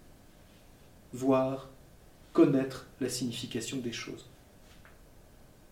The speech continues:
Une unité vitale d'assimilation que la diversité des opérations n'explique pas par elle-même. Parce que autre chose manger,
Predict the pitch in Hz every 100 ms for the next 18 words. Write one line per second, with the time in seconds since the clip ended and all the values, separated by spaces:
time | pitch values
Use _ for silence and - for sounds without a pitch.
0 | - - - - - - - 180 165 156
1 | 202 190 160 156 - 196 269 - - -
2 | - - - - - - 110 135 - 214
3 | 269 277 - - - - - - - -
4 | - - 117 160 165 - 170 170 175 170
5 | - 277 - - - - - - - -
6 | - - 147 135 - 220 202 190 175 165
7 | 170 139 135 131 113 110 208 220 196 139
8 | - 180 170 - 117 113 - - - -
9 | - - - - - - - - - -
10 | - 190 - - - - - - - 196
11 | 190 160 156 147 131 120 117 165 254